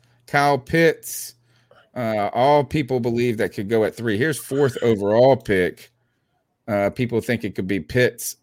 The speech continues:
It's Pitts, Fields, Lance, and Jones are the, the num-, and then Sewell, 'cause I guess they think that Jones is already gonna be gone. The fifth pick is Penei Sewell is the top favorite. Ja'Marr Chase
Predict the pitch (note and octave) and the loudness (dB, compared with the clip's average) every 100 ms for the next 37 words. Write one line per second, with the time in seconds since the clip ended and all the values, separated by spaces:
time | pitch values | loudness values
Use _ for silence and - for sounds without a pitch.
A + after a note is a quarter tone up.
0 | - G#2 - C3 B2+ - - A2+ G#2+ G2 | -10 -10 -4 -2 -2 -2 0 2 0 -2
1 | G#2 A2 G#2 - - - G#2 G2 F#2+ F#2+ | -2 0 -2 -6 -14 -8 -6 -4 -4 -4
2 | F2 E2 F#2+ A2+ G#2+ F#2 F2+ F#2 E2+ E2+ | -6 -4 0 0 0 0 0 0 0 0
3 | E2 E2+ F#2 F2+ F2+ - G2 F#2 D#2+ - | -2 -2 -4 -2 -4 -2 -2 -2 -4 -4
4 | G2+ F2+ E2+ F2 _ _ _ G2 F2+ F2+ | -2 0 -2 -6 _ _ _ -2 2 2
5 | G2 - F2+ - F2 C#2+ F2 D#2 F#2 F2+ | 2 2 0 0 -4 0 -2 0 -2 -2
6 | D#2+ D#2+ E2+ E2+ D#2+ D#2 D2 D2+ F#2 G2 | -4 -2 0 0 0 -4 -4 -2 0 2
7 | F2+ E2+ D#2+ _ _ _ _ - F#2 - | 2 0 -4 _ _ _ _ -4 -4 0
8 | - C#3+ D#3+ - B2+ A2 - G#2 F#2 - | 4 6 6 2 4 4 4 0 0 0
9 | A#2+ A2 G2 - A#2+ B2+ A2+ F2+ - F2 | 0 2 0 -2 -2 0 0 -2 -2 -6
10 | D#2 _ - A2+ A#2+ - - - E2+ D#2+ | -6 _ -4 0 0 0 -8 -4 -4 -2
11 | D#2+ E2 - _ _ _ _ _ - - | -2 -4 -6 _ _ _ _ _ -20 -12
12 | G2 F#2+ G#2 A2+ - - G#2+ G#2 F#2+ - | -4 0 4 4 2 0 2 2 2 -4
13 | - | -12